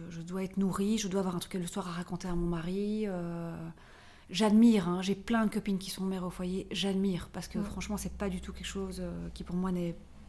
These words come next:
Speaker 2: Qui t'attire,
Speaker 1: pas
Speaker 2: toi, en
Speaker 1: bien.
Speaker 2: tout cas. Ouais.
Speaker 1: Euh, c'est bien au contraire, je trouve que c'est peut-être bien plus compliqué ce que je fais moi.
Speaker 2: Oui.
Speaker 1: Euh, mais, euh, voilà, il faut que je m'épanouisse. Et donc, du coup, voilà, c'est quelque chose qui est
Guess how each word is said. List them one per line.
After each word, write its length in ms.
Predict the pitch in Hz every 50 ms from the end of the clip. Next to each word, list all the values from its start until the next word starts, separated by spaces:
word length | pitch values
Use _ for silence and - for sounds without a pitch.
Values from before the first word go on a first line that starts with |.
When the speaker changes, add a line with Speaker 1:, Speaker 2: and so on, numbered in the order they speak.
| - - -
Speaker 2:
Qui 120 | - 185
t'attire, 280 | 185 185 180 - - -
Speaker 1:
pas 60 | 190
Speaker 2:
toi, 80 | 180 180
en 40 | 185
Speaker 1:
bien. 180 | 208 202 208 220
Speaker 2:
tout 60 | 233
cas. 560 | 226 - - - - - - - - - 185
Ouais. 20 |
Speaker 1:
Euh, 100 | 180 180 180
c'est 160 | 170 - 190
bien 220 | 190 170 226 233 208
au 40 | 196
contraire, 420 | 202 196 190 175 - - 208 208
je 80 | 202 180
trouve 160 | 175 - 180
que 80 | - -
c'est 200 | - 185 175 -
peut-être 220 | - 196 190 - -
bien 220 | - 175 - 220 208
plus 120 | 190 -
compliqué 400 | - 202 175 - 180 - 208 196
ce 80 | 180 -
que 100 | - 196
je 80 | 180 175
fais 180 | 170 - 196
moi. 200 | 175 185 202 220 233 233 - - - - - - -
Speaker 2:
Oui. 120 | 226 220 - - - - -
Speaker 1:
Euh, 680 | - 180 175 170 175 175 170 175 170 170 175 175 175 165
mais, 680 | 170 175 170 170 170 170 170 165 - 180 175 170 175 170 170
euh, 280 | 165 165 165 165 165 165 160 160 156 160 165 165 170 170 165 170 170 170 175 175 175 175 175
voilà, 200 | 180 190 170 160
il 140 | - - 180
faut 160 | - - 196
que 220 | 180 - 190 175 170
je 140 | 160 170 170
m'épanouisse. 720 | 170 170 165 170 170 170 175 170 170 196 247 277 269 -
Et 20 |
donc, 180 | 202 190 196 196
du 120 | 175 180
coup, 240 | 175 - - 254 262
voilà, 180 | 240 233 185 190
c'est 140 | 190 - 202
quelque 200 | 196 185 - 196
chose 280 | - - 208 220 220
qui 180 | - - - 196
est 220 | 185 185 185 185